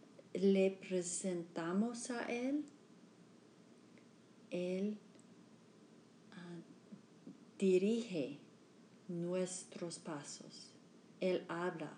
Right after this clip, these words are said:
a nuestros corazones. Así que esto es, ah, mi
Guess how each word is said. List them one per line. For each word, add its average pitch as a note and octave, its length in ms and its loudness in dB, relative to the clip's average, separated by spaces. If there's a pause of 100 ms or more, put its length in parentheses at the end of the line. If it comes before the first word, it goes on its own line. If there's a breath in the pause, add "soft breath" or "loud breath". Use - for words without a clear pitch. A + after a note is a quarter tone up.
(160)
a D#3+ 100 -4
nuestros E3 1300 -4 (120)
corazones. D#3 920 -4 (680 loud breath)
Así F#3+ 520 -2
que E3+ 360 0 (320 loud breath)
esto G3+ 540 4
es, F#3 420 0 (920 loud breath)
ah, - 200 -14 (560)
mi E3+ 520 0